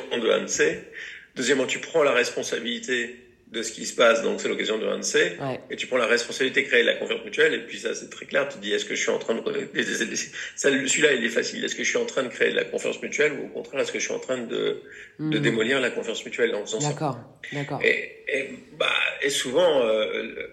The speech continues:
Speaker 1: on a des théories, et puis après, la réalité est très mitigée, parce qu'en fait, la ré-, quand ça bouge les choses, c'est que des théories, et du coup, c'est l'occasion, c'est, c'est le, le anse, c'est,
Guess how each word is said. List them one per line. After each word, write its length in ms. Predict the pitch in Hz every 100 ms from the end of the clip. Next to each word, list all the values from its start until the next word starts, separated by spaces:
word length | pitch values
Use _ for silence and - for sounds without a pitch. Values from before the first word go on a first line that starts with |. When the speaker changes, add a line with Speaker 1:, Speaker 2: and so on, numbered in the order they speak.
| -
Speaker 1:
on 120 | 123
a 80 | 120
des 160 | 113 110
théories, 340 | 127 123 185
et 20 |
puis 180 | - -
après, 220 | 107 -
la 100 | 117
réalité 400 | 110 107 110 113
est 100 | 135
très 160 | - 117
mitigée, 520 | 117 113 - 165 143
parce 180 | - -
qu'en 200 | - 110
fait, 200 | - -
la 120 | 107
ré-, 280 | 101 104 101
quand 80 | 98
ça 140 | -
bouge 220 | 120 101 98
les 100 | 98
choses, 400 | 147 139 - -
c'est 80 |
que 60 | -
des 120 | 95
théories, 440 | - 95 120 151 -
et 240 | - - - - - _ _
du 80 | -
coup, 160 | 131 135
c'est 200 | - 104
l'occasion, 500 | 104 113 107 131 131
c'est, 420 | - 110 - - - _ _ _ _ _ _ - - _ _ _ _ _ - -
c'est 320 | - - 131
le, 300 | 123 117 110 107 104 98 - _ - -
le 100 | 123
anse, 140 | 139 - 175
c'est, 420 | - - 123 113